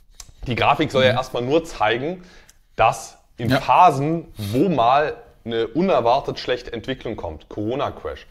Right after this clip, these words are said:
Speaker 2: äh, Umsatzrückgang, dass diese Phase, dieser Einschnitt einen deutlich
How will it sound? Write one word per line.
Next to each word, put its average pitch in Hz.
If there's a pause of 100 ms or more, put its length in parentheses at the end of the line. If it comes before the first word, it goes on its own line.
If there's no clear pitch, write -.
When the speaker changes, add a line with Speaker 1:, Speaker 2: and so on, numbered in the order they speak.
(340)
Speaker 2:
äh, 104 (100)
Umsatzrückgang, 123 (420)
dass 113
diese 147
Phase, 160
dieser 110
Einschnitt 165 (480)
einen 120
deutlich 156